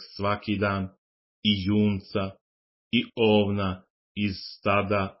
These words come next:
zdrava neka prinose. Sedam dana neka čine očišćenje za oltar i očiste ga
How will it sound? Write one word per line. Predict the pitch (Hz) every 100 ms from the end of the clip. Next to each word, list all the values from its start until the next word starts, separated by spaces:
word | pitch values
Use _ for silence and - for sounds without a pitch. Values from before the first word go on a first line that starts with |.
| -
zdrava | 90 90 87 98 95 90
neka | 85 80 - -
prinose. | 85 76 76 - - _ _ _ _ _ _ _ _ - - -
Sedam | 113 110 113 110
dana | 107 104 104 101 95 92 _ _ -
neka | 90 - 82 -
čine | - 104 107 107 107 -
očišćenje | 85 - 85 - - 98 98 98 101
za | 87 82
oltar | 78 90 104 - 107 98 - _ _ _ _ -
i | 113
očiste | 101 95 - 98 - 95
ga | 90 92 87